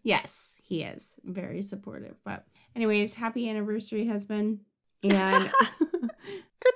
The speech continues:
Speaker 2: thing he doesn't listen, to be honest. This is a
Speaker 1: I know,
Speaker 2: terrible
Speaker 1: right?
Speaker 2: gift.
Speaker 1: <laughs> Monday, November fourteenth, Mercury in Scorpio will be sextile with Pluto in Capricorn.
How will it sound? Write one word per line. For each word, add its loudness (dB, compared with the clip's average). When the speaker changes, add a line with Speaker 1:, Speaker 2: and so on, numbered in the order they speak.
Speaker 2:
thing 4
he 4
doesn't 8
listen, 0
to 0
be 0
honest. 4
This 4
is 2
a 4
Speaker 1:
I 8
know, 6
Speaker 2:
terrible 6
Speaker 1:
right? 2
Speaker 2:
gift. 4
Speaker 1:
<laughs> 4
Monday, 2
November -2
fourteenth, -2
Mercury -4
in -8
Scorpio -4
will -4
be -4
sextile -4
with -6
Pluto -4
in -8
Capricorn. -6